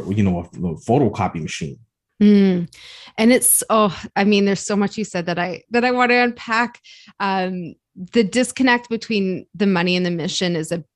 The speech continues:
Speaker 2: big, uh, is a big concern for, I know, myself and a lot of other fundraisers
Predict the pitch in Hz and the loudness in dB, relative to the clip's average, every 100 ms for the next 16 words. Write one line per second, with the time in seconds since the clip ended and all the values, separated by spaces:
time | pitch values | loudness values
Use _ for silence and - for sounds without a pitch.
0 | - 175 170 170 165 165 - - - 165 | -2 2 2 2 0 -4 -10 -18 -4 -2
1 | 139 131 101 - - 190 196 - _ _ | -2 -4 -6 -10 -8 -2 -2 -4 _ _
2 | _ _ _ - 233 220 233 - 190 185 | _ _ _ 0 0 2 2 4 2 0
3 | - 165 160 - 180 165 160 165 180 165 | 0 -2 -2 -2 -2 -2 -4 -2 -2 -2
4 | 165 160 160 147 151 131 143 170 143 151 | -2 -4 -2 -4 -6 -8 -8 -6 -4 -2
5 | 196 233 285 370 | -2 0 2 0